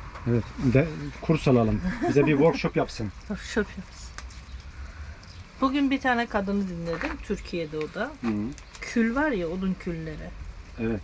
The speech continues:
Speaker 2: O onu kükürtle karıştırıyormuş. Sonra
Speaker 1: Sebzeye iyi geliyormuş, değil mi?
Speaker 2: çok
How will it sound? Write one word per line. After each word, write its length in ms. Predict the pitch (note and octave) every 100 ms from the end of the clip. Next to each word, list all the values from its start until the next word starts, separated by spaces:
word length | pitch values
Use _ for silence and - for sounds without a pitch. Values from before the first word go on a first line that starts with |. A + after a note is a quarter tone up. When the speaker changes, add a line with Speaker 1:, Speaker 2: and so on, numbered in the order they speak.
| -
Speaker 2:
O 260 | A3 G#3+ D#4 - - - -
onu 300 | A3 A3 C4 -
kükürtle 520 | A#3 G#3 B3 - G#3
karıştırıyormuş. 1160 | - F#3 F#3 - - G#3+ A#3 G3+ G3+ B3+ - - - - - - - - - - - - - - - - - -
Sonra 320 | - G3+ G3 G3
Speaker 1:
Sebzeye 240 | B2 B2+
iyi 100 | C3
geliyormuş, 460 | C3+ G2 F#2+ F#2 -
değil 120 | F3
mi? 60 | -
Speaker 2:
çok 180 | -